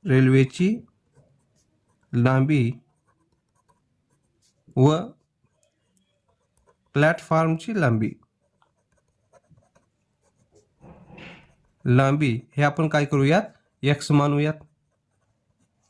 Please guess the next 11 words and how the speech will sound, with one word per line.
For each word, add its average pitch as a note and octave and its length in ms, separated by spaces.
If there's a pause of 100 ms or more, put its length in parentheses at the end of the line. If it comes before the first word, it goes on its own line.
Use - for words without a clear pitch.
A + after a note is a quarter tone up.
(220)
मग E3 180
बघा, F3+ 220
दोन्ही D#3+ 300
सारखे E3+ 340
आहे, E3+ 220 (160)
म्हणजे D3+ 320 (340)
रेल्वेची D#3+ 880
लांबी D#3+ 320
एक्स E3 180
आहे D#3+ 260
आणि D3+ 280